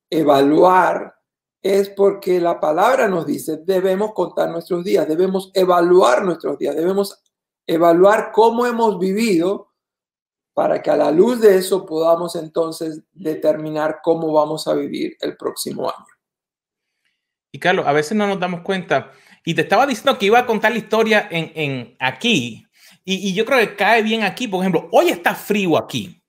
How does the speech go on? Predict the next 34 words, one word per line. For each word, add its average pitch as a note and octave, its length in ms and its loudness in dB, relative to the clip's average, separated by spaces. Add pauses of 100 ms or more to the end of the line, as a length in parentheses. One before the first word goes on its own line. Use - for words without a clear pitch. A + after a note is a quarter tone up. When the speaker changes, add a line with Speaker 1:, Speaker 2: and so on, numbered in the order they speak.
(240)
Speaker 1:
Ujú. F#3+ 220 -6 (300)
Speaker 2:
Y, E3+ 80 -8 (220)
y F#3 80 -4
mi F#3 100 0
querida G3 240 0
esposa B3+ 300 0
me G#3+ 100 2
decía, G3+ 320 0
"Carlos, C4 340 0
tenemos G#3 280 -2
que B3 120 -2
prender A3 400 0
la G#3 140 2
calefacción". D3+ 1000 -2 (760)
Y E3+ 100 -6
yo F#3+ 140 2
te, - 240 -4
o D3+ 40 -18
sea, D#3+ 280 -2 (260)
a F3 120 -4
principios A#3 360 2
de C#4+ 80 2
este C4 180 -6
año C#4+ 240 -2
vino A3+ 340 0
otro A3 220 0
frente G#3 360 -2
frío. - 440 -2 (640)
Speaker 1:
Sí. A3+ 380 -10
Speaker 2:
Pero G3 400 4 (360)
nosotros G3+ 400 -2
acabamos A3 640 0
de G#3 80 0
mudarnos A3 560 -2